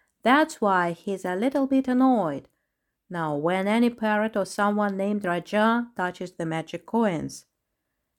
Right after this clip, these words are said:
"Do you see a parrot printed on the coin?" "When I touched the coin, the spell was broken.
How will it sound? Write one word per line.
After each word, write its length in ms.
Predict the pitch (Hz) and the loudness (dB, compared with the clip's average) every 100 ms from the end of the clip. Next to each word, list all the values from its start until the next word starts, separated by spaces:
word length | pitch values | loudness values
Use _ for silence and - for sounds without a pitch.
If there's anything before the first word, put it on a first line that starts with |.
| - | -4
"Do 80 | |
you 140 | 185 277 | 2 2
see 240 | 285 269 262 | 2 2 2
a 40 | |
parrot 460 | 254 220 220 240 - | 2 0 2 0 -2
printed 500 | 214 220 220 240 226 | -2 0 2 0 0
on 140 | 196 | -2
the 140 | 180 - | -4 -4
coin?" 440 | 196 208 247 269 269 _ _ _ _ | 0 2 2 2 -2 _ _ _ _
"When 280 | - 165 208 | -6 -2 0
I 120 | 240 | 0
touched 420 | 247 240 226 226 - | 0 0 0 -2 -4
the 100 | 214 | -6
coin, 580 | - 214 220 233 233 - - | 0 2 2 2 -2 -6 -10
the 140 | 175 | -8
spell 500 | 165 - 240 254 233 | -8 -4 2 4 4
was 220 | 185 160 160 | 2 -4 -4
broken. 640 | - 214 220 - 143 135 | 0 2 2 0 -8 -8